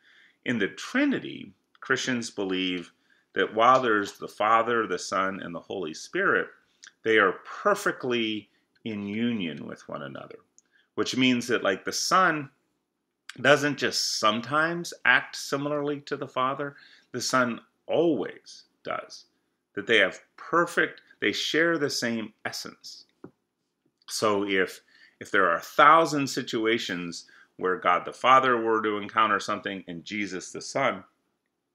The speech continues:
one thousand out of one thousand times, they would have the exact same response. Not just similar responses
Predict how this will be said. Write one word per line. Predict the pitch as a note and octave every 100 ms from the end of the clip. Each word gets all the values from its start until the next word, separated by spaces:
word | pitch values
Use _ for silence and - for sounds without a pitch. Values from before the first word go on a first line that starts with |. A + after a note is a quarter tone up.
| _ _ - - _
one | A#2 G2+ D3
thousand | C#3+ B2+ B2+ B2 B2
out | A2 G#2
of | F#2+
one | G#2+
thousand | G#2 G2+ G2+ F2+ E2+
times, | A#2 A2 F2+ F#2 _ _ -
they | G#2
would | G2
have | F#2+ F#2 F2
the | D#2+
exact | D#2+ - E2+ F2+
same | - E2 D#2+
response. | D#2+ - - E2+ - _ _ _ _ _ -
Not | C3 E3+
just | - A2 - _ _
similar | - - E3 G#3 A2+ E2+
responses | E2+ - F#2 F#2 - E2+ E2+ E2 D#2+ D#2